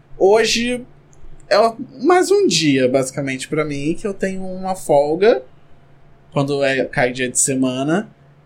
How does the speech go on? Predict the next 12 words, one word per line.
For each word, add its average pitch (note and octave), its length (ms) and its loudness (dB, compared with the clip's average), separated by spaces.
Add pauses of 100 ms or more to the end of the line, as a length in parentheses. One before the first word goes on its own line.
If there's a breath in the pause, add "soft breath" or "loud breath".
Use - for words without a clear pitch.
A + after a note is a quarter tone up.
(220)
mas F3+ 360 0
sempre A3 360 -2
quando G#3 380 0
dá C#3+ 840 2 (140)
a B2 100 -6
meia-noite C#3 840 0
que - 120 -8
a B2 60 0
gente A#2+ 520 -6
vai A#2 140 -4
fazer B2+ 320 -6
a, A#2+ 120 -4